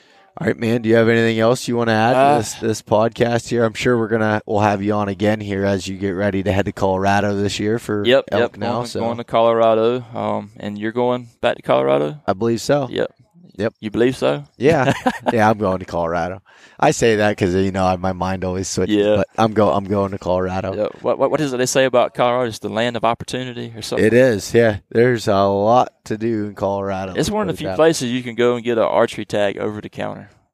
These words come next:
Speaker 1: Yeah. I mean, there's a, there's quite a few states that you can, but
Speaker 2: Right.
Speaker 1: there's more over the counter opportunities
Speaker 2: Okay.
Speaker 1: than just about anywhere. Um, Montana's probably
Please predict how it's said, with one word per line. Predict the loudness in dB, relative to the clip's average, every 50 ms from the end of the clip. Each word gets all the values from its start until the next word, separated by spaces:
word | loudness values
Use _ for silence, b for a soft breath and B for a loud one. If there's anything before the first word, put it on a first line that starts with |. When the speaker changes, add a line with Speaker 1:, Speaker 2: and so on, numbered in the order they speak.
| _ _ _ _ _ _ _
Speaker 1:
Yeah. | 2 2 2 2 0 -4 b b b b b b
I | -2
mean, | 0 2 0 2 0
there's | -2 -2 -2 -2
a, | -6 -4 _
there's | -4 -4 -4
quite | -2 0 0 0
a | 0
few | -2 -6 -10
states | -8 -4 -4 -4 -4 -4 -6
that | -10 -10 -10
you | -14
can, | -8 -6 -6 -4 -4 -6 -8 -10 -14
but | -4 0 2 2 2 0 -4
Speaker 2:
Right. | -4 -2
Speaker 1:
there's | 0 0 0 -4 -8
more | -14 -14 -10 -2 0 2 2 4 4 2 2
over | 2 0 0 -2
the | -6 -6
counter | -2 0 0 0 0 -2 -2 0 0
opportunities | 0 0 0 -4 -4 -2 0 0 0 -2 -4 -4 -4 -4 -4 -4 -6
Speaker 2:
Okay. | -6
Speaker 1:
than | -4 -2
just | -4 -4 -2 0
about | 2 2 2 2
anywhere. | 0 -2 -4 -4 -4 -2 -4 -4 -6 -8 b b b b b b b b b b b -2
Um, | 0 0 0 -2 -2 -2
Montana's | -2 -2 -2 -2 -2 -2 -2 -2 -2 -4 -6 -8
probably | -4 0 0 2 2 0 0 -2 -2 -2 -4